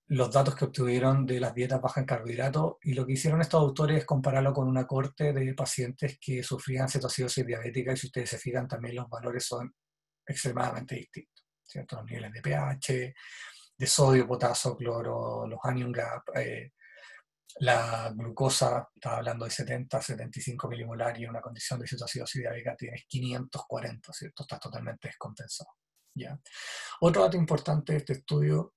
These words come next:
que a mí me gustó, que me gustó bastante en realidad, debido a que tenía los distintos niveles de cetonemia o de cuerpo cetónico,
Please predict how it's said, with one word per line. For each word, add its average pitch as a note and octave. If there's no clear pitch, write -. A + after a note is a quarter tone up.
que C3
a -
mí B2+
me C3+
gustó, C3
que -
me B2
gustó B2
bastante C3
en B2
realidad, A#2
debido C3
a C#3
que C#3
tenía C#3
los C3
distintos C#3+
niveles C3+
de B2+
cetonemia B2
o B2
de B2
cuerpo C3+
cetónico, B2+